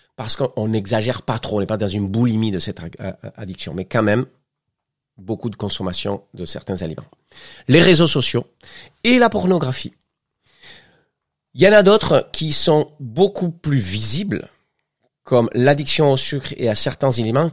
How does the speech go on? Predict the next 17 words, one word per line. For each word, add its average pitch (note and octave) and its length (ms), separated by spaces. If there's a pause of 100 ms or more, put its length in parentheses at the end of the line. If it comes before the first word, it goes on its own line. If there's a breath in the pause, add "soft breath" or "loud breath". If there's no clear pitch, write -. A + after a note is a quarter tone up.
quand D#3 160
ils D#3 120
sont D#3+ 260
commis-, D3+ 280 (300)
consommés C#3+ 520
en A#2+ 160
très D#3 400
grand A#2+ 320 (100)
excès. - 440 (340)
Quand F2+ 160
on G#2+ 60
dépasse C3 600
certaines - 440
limites, A#2+ 380
là, A2+ 360
le G#2+ 160
corps - 400